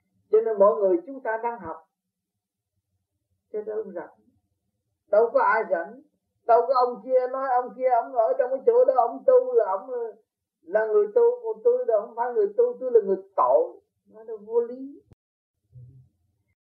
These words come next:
Cái tâm thức của các bạn chịu sửa, chịu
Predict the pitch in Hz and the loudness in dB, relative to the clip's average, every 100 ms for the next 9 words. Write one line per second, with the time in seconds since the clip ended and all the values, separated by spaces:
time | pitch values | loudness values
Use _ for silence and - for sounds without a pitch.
0 | _ _ _ _ - 339 _ 220 220 226 | _ _ _ _ -8 -8 _ -2 0 -4
1 | 233 220 330 359 - - - 262 - - | -6 0 0 0 -8 -2 -2 -2 -8 -6
2 | 165 190 _ - 139 156 - _ - 131 | -6 -8 _ -10 -8 -8 -12 _ -20 -12
3 | 143 190 _ | -12 -12 _